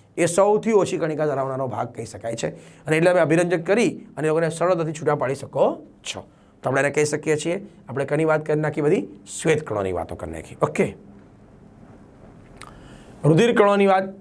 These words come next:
આપણે ત્રણે ત્રણની વાત પણ બધી લખાઈ ગઈ છે. હવે તમે સમજી શકો, ઝડપથી યાદ રાખી શકો છો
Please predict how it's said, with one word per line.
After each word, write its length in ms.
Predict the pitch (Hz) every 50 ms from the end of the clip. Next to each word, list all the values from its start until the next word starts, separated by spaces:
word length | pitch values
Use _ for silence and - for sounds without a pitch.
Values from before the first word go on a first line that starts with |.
| - - - - - - -
આપણે 160 | 127 139 135
ત્રણે 200 | 135 147 147 156
ત્રણની 240 | 151 160 165 170 160
વાત 80 | 160 156
પણ 120 | 160 165
બધી 220 | 165 160 160 160 160
લખાઈ 180 | 156 160 165 160
ગઈ 120 | 160 160
છે. 140 | 156 180 202 196 - - - - - - -
હવે 120 | - 127
તમે 120 | 135 143 143
સમજી 240 | 143 - 147 139
શકો, 80 | 143 160
ઝડપથી 360 | 151 135 143 147 139 147 156
યાદ 160 | 147 147 151
રાખી 200 | 151 151 147 156
શકો 240 | 147 156 156 156 160
છો 140 | - 170 175